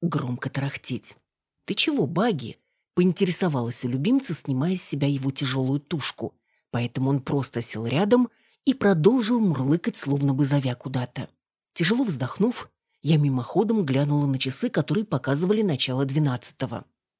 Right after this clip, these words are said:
Встав на ноги, внезапно ощутила острое желание поехать на кладбище к деду, как бы абсурдно такое ни прозвучало.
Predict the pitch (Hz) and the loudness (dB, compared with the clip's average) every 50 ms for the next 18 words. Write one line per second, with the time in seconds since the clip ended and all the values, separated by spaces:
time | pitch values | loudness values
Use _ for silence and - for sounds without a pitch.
0 | _ _ - - - - - 214 220 - - 143 135 151 165 185 180 170 190 202 | _ _ -12 -10 -8 -4 -4 -4 -4 -4 -2 0 2 2 2 2 2 0 0 -2
1 | 196 - _ _ _ _ _ _ _ - 147 151 160 170 165 202 269 262 - 190 | -2 -4 _ _ _ _ _ _ _ -2 0 2 2 4 4 4 4 4 4 2
2 | 180 156 - - 147 143 - 254 262 247 226 - _ _ _ _ - - 180 247 | 4 4 2 2 0 0 2 4 4 4 4 2 _ _ _ _ 2 4 4 4
3 | 240 - - - 214 214 202 165 139 123 117 131 147 151 151 151 - 135 131 123 | 2 0 -2 0 2 2 2 2 0 0 2 2 2 2 2 2 2 0 0 0
4 | 131 127 - 147 - - 147 135 135 - 131 123 123 135 139 139 - - 156 147 | 0 -2 -2 -4 -2 0 -2 -2 -2 -2 -4 -4 -4 -2 0 2 2 2 2 2
5 | 151 139 151 143 139 - 131 - - _ - - - 151 143 156 143 147 - _ | 0 2 2 2 2 0 -2 -10 -12 _ -6 -2 0 0 2 2 0 0 0 _
6 | - - - - - - - - - 160 170 185 185 202 196 196 - - - - | -2 -2 -2 0 -2 -4 -2 0 0 0 0 2 2 2 2 0 -2 -6 -4 -4
7 | 120 120 117 123 120 - 135 131 127 123 139 - - 131 104 104 117 87 - | -4 -2 -2 -4 -4 -4 -4 -4 -4 -4 -2 -2 -2 -2 -2 -6 -8 -10 -12